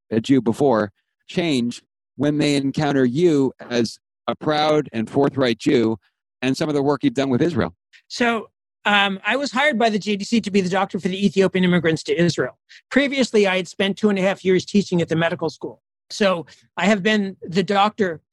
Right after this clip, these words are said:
Speaker 2: for one percent of Israel before they became Israeli, for all the Ethiopian immigrants. Then I started volunteering at Mother Teresa's mission, and I started working on behalf of the J D C with refugees in Rwanda, in Zaire,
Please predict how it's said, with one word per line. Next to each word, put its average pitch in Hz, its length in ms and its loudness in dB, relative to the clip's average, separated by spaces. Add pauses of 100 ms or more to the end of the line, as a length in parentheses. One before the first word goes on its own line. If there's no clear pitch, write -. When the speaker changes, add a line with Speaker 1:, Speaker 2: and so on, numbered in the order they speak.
(120)
Speaker 2:
for 180 420 0 (320)
one 233 240 2
percent 226 300 0
of 185 80 -2
Israel 190 340 -2
before 170 360 2
they 175 120 2
became 165 340 -2
Israeli, 156 440 -2
for 165 180 -2
all 170 140 4
the 160 160 -2
Ethiopian 160 360 2
immigrants. 160 520 -2 (320)
Then 214 100 0
I 285 100 2
started 240 320 2
volunteering 202 540 0
at 165 80 -8
Mother 185 220 -2
Teresa's 165 420 -2
mission, 170 460 0 (260)
and 180 100 -4
I 185 40 0
started 196 420 -2
working 202 340 0
on 175 120 0
behalf 175 340 -4
of 175 80 -6
the 170 80 -2
J 160 180 -2
D 165 120 -4
C 247 180 2
with 185 220 2
refugees 185 500 0
in 160 120 -2
Rwanda, 180 540 0
in 170 140 0
Zaire, 170 560 2